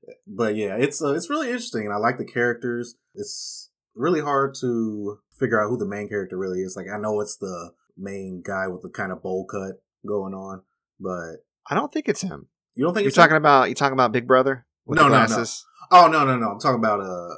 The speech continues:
Speaker 1: mm, trying to
Speaker 2: Talking about
Speaker 1: say
Speaker 2: Sad
Speaker 1: this.
Speaker 2: Boy?
Speaker 1: Yeah, Sad Boy. Thank you.
Speaker 2: You
Speaker 1: I was
Speaker 2: think
Speaker 1: trying
Speaker 2: Sad,
Speaker 1: to,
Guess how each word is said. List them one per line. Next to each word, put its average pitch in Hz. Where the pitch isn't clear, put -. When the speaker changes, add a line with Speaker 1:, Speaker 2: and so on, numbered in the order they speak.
Speaker 1:
mm, 85
trying 117
to 120
Speaker 2:
Talking -
about 131
Speaker 1:
say -
Speaker 2:
Sad 135
Speaker 1:
this. 139
Speaker 2:
Boy? 165
Speaker 1:
Yeah, 139
Sad 139
Boy. 85
Thank 104
you. -
Speaker 2:
You 139
Speaker 1:
I 135
was 156
Speaker 2:
think 165
Speaker 1:
trying 135
Speaker 2:
Sad, 185
Speaker 1:
to, -